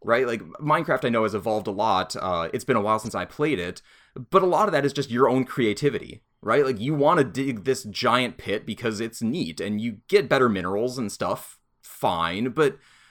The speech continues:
I mean, really, you're just kind of making this bigger and badder hole or a bigger and badder fortress or, you know, whatever you're,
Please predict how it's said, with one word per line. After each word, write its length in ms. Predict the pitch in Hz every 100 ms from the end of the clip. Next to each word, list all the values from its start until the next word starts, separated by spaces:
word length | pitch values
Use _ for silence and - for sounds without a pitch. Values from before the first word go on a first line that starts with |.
| -
I 60 | 147
mean, 140 | 160
really, 240 | 147 214 165
you're 100 | 147
just 300 | 156 - -
kind 320 | - 151 143
of 80 | 104
making 360 | 120 139 127
this 200 | 107 117
bigger 500 | - _ 101 107 110
and 220 | 104 92 - _ _ _ - 98 -
badder 320 | 104 110 101
hole 380 | 113 110 101 95
or 120 | 95
a 40 |
bigger 320 | 95 117 110
and 120 | 104 98
badder 260 | 107 107
fortress 540 | - 123 113 92 82 101
or, 100 | 90
you 140 | 104
know, 80 | 120
whatever 340 | 131 165 151
you're, 300 | 117 95 87